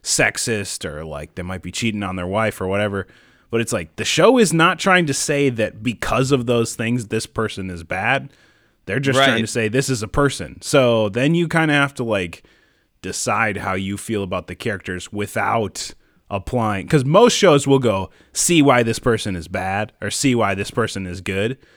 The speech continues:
Speaker 1: and they'll, like,
Speaker 2: Right.
Speaker 1: go out of their way to, like, cast that judgment.
Speaker 2: To the point where it's, like, telegraphed. Yeah. And it,
Speaker 1: But that's
Speaker 2: and,
Speaker 1: just what
Speaker 2: yeah.
Speaker 1: most shows, most shows, that's a necessity.
Speaker 2: That's modern cinema now.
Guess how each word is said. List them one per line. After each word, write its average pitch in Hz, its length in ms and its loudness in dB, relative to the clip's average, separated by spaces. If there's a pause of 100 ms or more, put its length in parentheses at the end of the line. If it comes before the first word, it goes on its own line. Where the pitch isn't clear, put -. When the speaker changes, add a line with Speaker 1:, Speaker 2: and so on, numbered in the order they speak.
(220)
Speaker 1:
and 104 160 -2
they'll, 110 80 4
like, 92 100 4
Speaker 2:
Right. 90 100 2
Speaker 1:
go 120 160 0
out 107 120 2
of 101 60 0
their 92 160 -2
way 104 280 0
to, 90 220 -8
like, 80 380 -12 (260)
cast 110 360 0
that 92 160 -2
judgment. 104 520 -6 (300)
Speaker 2:
To 151 140 -2
the 135 80 -2
point 127 260 0
where 110 100 2
it's, 104 140 -4
like, 95 220 -2
telegraphed. 87 800 -4 (100)
Yeah. 92 300 -6 (520)
And 95 160 -8
it, 90 80 -6
Speaker 1:
But 214 120 0
that's 247 200 0
Speaker 2:
and, 240 80 -2
Speaker 1:
just - 80 -6
what 220 140 6
Speaker 2:
yeah. 156 80 -4
Speaker 1:
most 180 220 4
shows, 175 600 0 (160)
most 180 220 2
shows, 160 340 2
that's 139 240 0
a 147 60 0
necessity. 123 580 -2
Speaker 2:
That's 117 220 -2
modern 104 400 0
cinema 98 340 -8
now. 78 240 -14